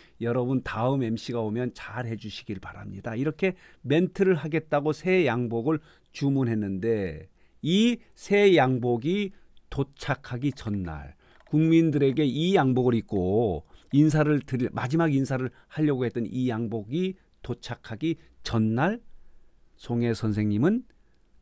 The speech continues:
이 세상을 떠나게 된 겁니다. "하늘나라에 갔다." 이렇게 말씀을 드릴 수 있어서 이 양복이 또 슬픈 화제가 되고 있다. 이렇게 말씀을 드릴 수 있습니다. 그래서 오늘 뉴스장터는 송혜 선생님은 이제 영면에 드셔-,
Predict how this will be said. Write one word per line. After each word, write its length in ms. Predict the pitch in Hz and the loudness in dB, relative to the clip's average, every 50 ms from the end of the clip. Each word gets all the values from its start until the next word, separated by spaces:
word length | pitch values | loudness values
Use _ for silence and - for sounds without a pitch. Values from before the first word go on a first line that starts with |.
| _ | _
이 200 | - 101 107 110 101 | -8 -4 -4 -4 -4
세상을 440 | - 104 95 95 98 98 120 143 139 - - | -4 -6 -8 -6 -6 -6 -6 -6 -8 -10 -14
떠나게 380 | - - - - - - - - | -20 -20 -20 -20 -20 -20 -20 -20
된 160 | - - - | -20 -20 -20
겁니다. 500 | - - - - - - - _ - - - - - | -20 -20 -20 -20 -20 -20 -20 _ -20 -20 -20 -20 -14
"하늘나라에 800 | - - 135 131 123 120 107 95 92 85 95 104 117 139 151 147 - - - _ - - | -8 -4 -2 -2 0 0 -2 -2 -4 -4 -4 -2 -2 -2 -4 -6 -8 -16 -20 _ -20 -20
갔다." 420 | - - 76 - - - 85 87 90 | -20 -20 -20 -18 -16 -14 -12 -10 -10
이렇게 220 | 82 80 - 92 | -10 -8 -8 -8
말씀을 440 | 82 85 90 - - - 87 85 78 - - _ _ _ - | -8 -8 -8 -10 -10 -10 -10 -10 -12 -14 -18 _ _ _ -12
드릴 240 | - 107 92 95 90 | -8 -8 -6 -6 -8
수 140 | - - | -8 -10
있어서 360 | 90 87 - - 87 - 120 117 | -12 -12 -12 -14 -10 -6 -4 -2
이 280 | 101 127 156 175 175 | -2 0 0 2 2
양복이 440 | 143 104 110 104 95 98 90 87 92 - | 0 0 0 -2 -4 -6 -6 -8 -12 -10
또 540 | - 85 82 82 80 82 80 73 71 76 - _ _ _ _ _ _ _ - _ _ - - | -10 -10 -10 -8 -8 -10 -10 -12 -12 -16 -20 _ _ _ _ _ _ _ -20 _ _ -20 -20
슬픈 380 | - - - 175 - - 139 110 | -12 -6 -6 -6 -4 -2 -2 -2
화제가 360 | 90 92 - - 101 82 87 | -2 -4 -8 -8 -8 -8 -10
되고 240 | - 92 80 85 85 | -12 -12 -16 -16 -16
있다. 200 | - - - - - - - - - - | -18 -18 -20 -20 -20 -20 -20 -20 -20 -16
이렇게 340 | 87 87 - - 107 117 113 - - - - - - - | -16 -14 -10 -8 -8 -8 -8 -12 -20 -20 -20 -20 -20 -14
말씀을 420 | - 87 90 - - 101 87 78 | -12 -12 -12 -10 -12 -12 -12 -12
드릴 220 | - - 90 76 | -10 -12 -12 -12
수 140 | 78 - - | -14 -16 -18
있습니다. 420 | 76 - - 78 69 73 - - - - - - _ | -18 -16 -16 -18 -18 -18 -20 -20 -20 -20 -20 -10 _
그래서 320 | - 131 139 131 120 101 | 0 2 2 2 0 0
오늘 360 | 98 123 170 151 123 131 131 120 | 0 0 0 2 2 2 2 2
뉴스장터는 720 | 131 131 - - 131 127 - - 127 139 190 190 120 85 - - - - - - | 0 -2 -4 -2 -4 -4 -4 -2 0 2 2 2 2 0 -4 -8 -16 -20 -20 -20
송혜 360 | - - - 202 202 202 208 196 | -12 -4 -2 0 2 2 2 2
선생님은 920 | - 175 175 175 170 147 170 165 160 156 156 151 147 147 143 160 156 131 | 2 2 0 2 2 2 2 2 2 2 2 2 2 2 2 2 2 2
이제 180 | 127 123 113 120 | 2 2 2 2
영면에 540 | 135 143 160 175 190 208 226 220 220 208 185 | 4 4 6 6 6 4 4 4 4 4 4
드셔-, 320 | 123 143 135 - - 117 | 2 2 -2 -2 -2 -6